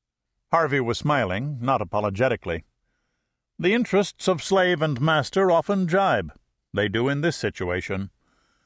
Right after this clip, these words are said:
I merely mentioned en passant that the author gets stuck.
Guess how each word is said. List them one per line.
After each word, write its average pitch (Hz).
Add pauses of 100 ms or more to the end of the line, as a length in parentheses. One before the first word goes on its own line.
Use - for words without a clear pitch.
(460)
I 175
merely 185
mentioned 160
en 135
passant 127
that 113
the -
author 110
gets 101
stuck. -